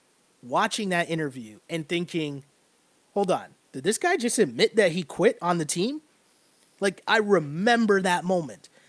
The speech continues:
That was the thing that happened. That stung. That stings. And then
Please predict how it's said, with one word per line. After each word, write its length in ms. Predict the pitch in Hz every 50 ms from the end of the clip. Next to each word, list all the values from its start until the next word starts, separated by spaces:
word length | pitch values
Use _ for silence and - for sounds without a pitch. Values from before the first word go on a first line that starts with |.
| _ _ _ _ _ _
That 200 | - 240 285 269
was 120 | 294 262
the 100 | 285 277
thing 200 | - 294 285 277
that 140 | 277 277 247
happened. 360 | 262 277 294 - - 135 107 - _ _ _ _ _ _
That 240 | 147 196 208 196 -
stung. 460 | - - - 254 302 285 175 113 - _ _ _ _ _ _ _ _ _ _ _ _ _ _ -
That 220 | 156 208 262 -
stings. 600 | - - 240 254 311 311 226 - 190 - - - - _ _ _ - _ _
And 160 | - 180 220 240
then 220 | 240 233 226 220